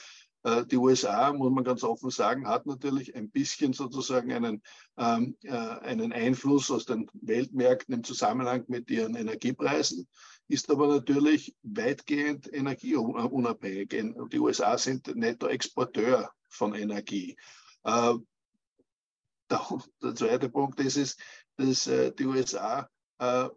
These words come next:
im Wesentlichen Vollbeschäftigung hat, nicht? Wir haben drei Komma fünf Prozent Arbeitslosigkeit in den U S A. Das ist ein, äh, Inflationstreiber. Ja? Äh, das ist, entspricht nicht der europäischen Situation.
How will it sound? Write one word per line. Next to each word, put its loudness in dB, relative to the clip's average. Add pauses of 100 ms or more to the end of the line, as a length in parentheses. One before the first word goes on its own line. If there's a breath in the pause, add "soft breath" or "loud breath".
im -4
Wesentlichen -2
Vollbeschäftigung 0
hat, -18
nicht? -12
Wir -6
haben -8
drei -4
Komma -2
fünf -4
Prozent -2
Arbeitslosigkeit -2
in 0
den -4
U 2
S 0
A. -2 (640 loud breath)
Das 2
ist 0
ein, 0 (160)
äh, 0
Inflationstreiber. -4 (180)
Ja? -4 (400 soft breath)
Äh, 0 (460)
das -8
ist, 2
entspricht -4
nicht -6
der 0
europäischen -4
Situation. -6